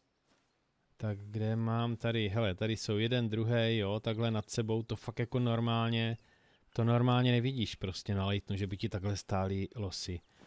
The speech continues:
Tam je teda ani takhle nevidíš, protože, eh, vlastně, kdybych to přirovnal, tak tady ta mapa je víc podobná Hirschfieldenu než Leitnu. Jo, přece jenom ty prostory, tak jak to, eh, říkala Lucka na posledním streamu, když jsme měli,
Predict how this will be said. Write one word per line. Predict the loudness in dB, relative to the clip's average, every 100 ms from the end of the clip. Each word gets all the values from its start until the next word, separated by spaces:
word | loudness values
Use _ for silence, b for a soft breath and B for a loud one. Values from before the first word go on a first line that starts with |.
| B B
Tam | -2 0
je |
teda | 4 4
ani | 4
takhle | 4 4 4
nevidíš, | 4 2 -2
protože, | -2 -4 -2 2 4
eh, | 4 0 -14 -20 -20 _ 2 4 6
vlastně, | 4 4 4
kdybych | 4 4
to | 2
přirovnal, | 8 8 8 6 4
tak | 4
tady | 4 4
ta | 6
mapa | 6 6 6
je | 8
víc | 6 2
podobná | 4 4 6 4
Hirschfieldenu | 6 4 4 2 6 6 6 4
než | 2 4
Leitnu. | 4 4 0 -2 -6 b b b 0
Jo, | 4 4
přece | 2 -2 2
jenom | 4 4 4 2 -2 -8 _
ty | -4
prostory, | 0 0 0 2 6 6 4 b b b b _
tak | -4 0
jak | 0 4
to, | 8 8 10 8 8 8 6 4 2 0 2 4 4
eh, |
říkala | 2 4 6 6
Lucka | 6 2 0
na | 0
posledním | 0 -2 0 0 -2
streamu, | -2 -2 0
když | -2 -2
jsme | 0 2
měli, | 4 4 2